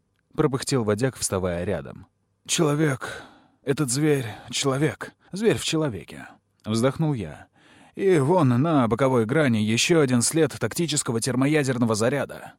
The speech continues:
"Чего?" — удивился Искряк.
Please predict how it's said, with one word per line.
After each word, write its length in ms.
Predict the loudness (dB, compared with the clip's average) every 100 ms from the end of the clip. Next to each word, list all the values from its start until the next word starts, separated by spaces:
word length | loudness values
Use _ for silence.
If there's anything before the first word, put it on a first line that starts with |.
| _ _
"Чего?" — 680 | -6 -2 0 2 2 2 -2 -10 _ _ _ _ _
удивился 440 | -2 2 2 4 2
Искряк. 460 | 0 -4 -10 -12